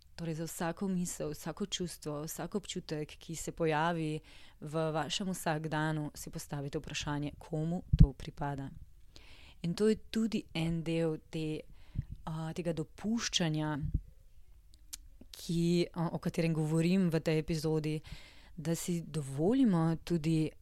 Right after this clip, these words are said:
ne utelešati vzorcev in projekcij, pričakovanj,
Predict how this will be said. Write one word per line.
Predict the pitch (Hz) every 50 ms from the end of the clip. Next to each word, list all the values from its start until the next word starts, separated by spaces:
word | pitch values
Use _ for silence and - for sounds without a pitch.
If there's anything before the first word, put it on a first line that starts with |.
| - - - - - - - - - - - - - - - - - - - - - - - - - - - - - - - - - -
ne | - 170 165 170 170 170 185 202 226 226 214 - - -
utelešati | 185 180 - 165 160 160 180 233 262 247 - - 180 156 156 151 - - -
vzorcev | 170 165 147 151 160 165 170 - - - 170 165 160 156 156 156 - - - - - - - - - - -
in | - 180 165 165 165 165 165 165 - - - -
projekcij, | - - 175 170 165 156 160 165 196 - - - - - - 170 165 160 160 156 - - - - - - - -
pričakovanj, | - - 175 - - 170 - - 160 151 147 151 156 175 196 196 180 170 165